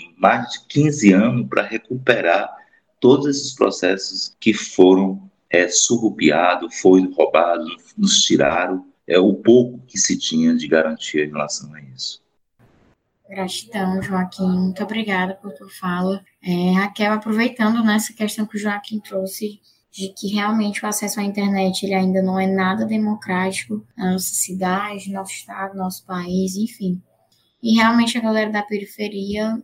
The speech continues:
Speaker 2: não tem o acesso como, é, enfim, como em outros territórios, né? E aí, como tu acha que, enfim, essas,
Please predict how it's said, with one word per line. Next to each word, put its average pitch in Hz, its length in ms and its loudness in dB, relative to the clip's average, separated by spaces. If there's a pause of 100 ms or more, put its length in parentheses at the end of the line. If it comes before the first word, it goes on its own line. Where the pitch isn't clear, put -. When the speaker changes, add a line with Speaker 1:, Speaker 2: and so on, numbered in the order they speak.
(120)
Speaker 2:
não 208 480 0
tem 226 180 -2
o 214 60 0
acesso 196 640 -4
como, 196 520 -6 (220)
é, 180 140 -6
enfim, 180 760 -2
como 196 220 -2
em 196 120 -2
outros 190 280 -6
territórios, 196 640 -2
né? 185 220 -2 (500)
E 208 160 -2
aí, 208 600 2 (120)
como 285 300 -6
tu - 80 0
acha 262 260 -2
que, 240 600 -2 (200)
enfim, 247 280 -6
essas, 214 520 -6